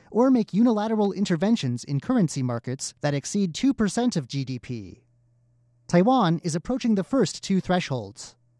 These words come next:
That's as Taiwanese companies benefit from shifts in electronic supply chains brought about by U S tariffs on Chinese goods.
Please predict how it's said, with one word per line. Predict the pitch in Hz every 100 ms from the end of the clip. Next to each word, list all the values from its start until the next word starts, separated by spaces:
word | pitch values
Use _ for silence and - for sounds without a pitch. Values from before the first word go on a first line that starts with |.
| _ _
That's | 151 170
as | 151
Taiwanese | - 190 185 175 170
companies | 202 220 151 135 139
benefit | - 233 196 127 120
from | - 131
shifts | - 240 - -
in | 147
electronic | 139 160 - 233 -
supply | 185 - 214
chains | 240 147 113 107 117 - -
brought | 233
about | 254 226 220
by | 156
U | 165 226
S | 202
tariffs | - 240 156 117 -
on | 135
Chinese | 139 185 202 202
goods. | 127 190 131 98 - -